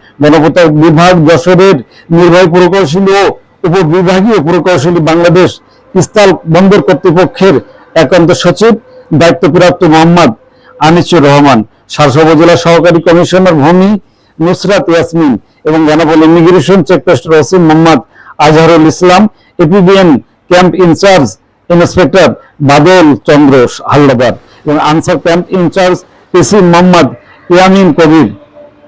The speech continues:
টিমা সিও সুপারভাইজার এবং বিজেপির কোম্পানি কমান্ডার ছাড়াও বেনাপোল স্থল বন্দরের বিভিন্ন পর্যায়ের কর্মকর্তা কর্মচারীবৃন্দ উপস্থিত ছিলেন।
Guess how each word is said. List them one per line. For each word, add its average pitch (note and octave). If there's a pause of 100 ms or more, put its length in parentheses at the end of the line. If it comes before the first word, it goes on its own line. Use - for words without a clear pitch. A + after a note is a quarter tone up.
টিমা F3 (540)
সিও G#3+ (120)
সুপারভাইজার F#3
এবং F#3 (140)
বিজেপির F3 (380)
কোম্পানি F3
কমান্ডার F3+
ছাড়াও F3+ (400)
বেনাপোল F3 (120)
স্থল F#3+
বন্দরের E3
বিভিন্ন G3+ (120)
পর্যায়ের E3
কর্মকর্তা E3
কর্মচারীবৃন্দ D#3+ (540)
উপস্থিত D3
ছিলেন। C3+